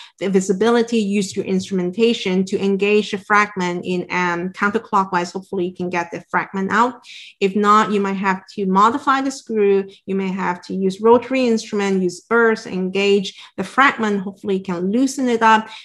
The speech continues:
and to get it back up and retrieve it. If not, you have to drill it out and use the implant in a way like a cast pulse and core, which carries the highest risk and the highest level of difficulty of doing. Okay,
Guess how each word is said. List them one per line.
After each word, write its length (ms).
and 180
to 60
get 240
it 160
back 380
up 340
and 240
retrieve 500
it. 240
If 160
not, 400
you 60
have 220
to 60
drill 300
it 140
out 340
and 260
use 280
the 120
implant 680
in 160
a 60
way 280
like 240
a 60
cast 360
pulse 300
and 160
core, 320
which 240
carries 340
the 60
highest 480
risk 380
and 140
the 40
highest 280
level 320
of 120
difficulty 760
of 200
doing. 480
Okay, 480